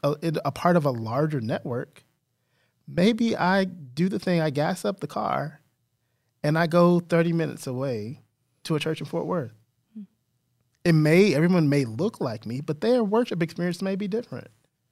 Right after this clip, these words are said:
Speaker 1: And really saying, "What does it feel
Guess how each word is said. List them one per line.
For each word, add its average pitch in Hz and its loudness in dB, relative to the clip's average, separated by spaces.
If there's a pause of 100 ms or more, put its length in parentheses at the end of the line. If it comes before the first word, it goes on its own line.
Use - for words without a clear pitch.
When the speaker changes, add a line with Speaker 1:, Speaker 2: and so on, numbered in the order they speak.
(1200)
Speaker 1:
And 180 6
really 190 4
saying, 165 2
"What 160 6
does 185 4
it 165 0
feel 139 -4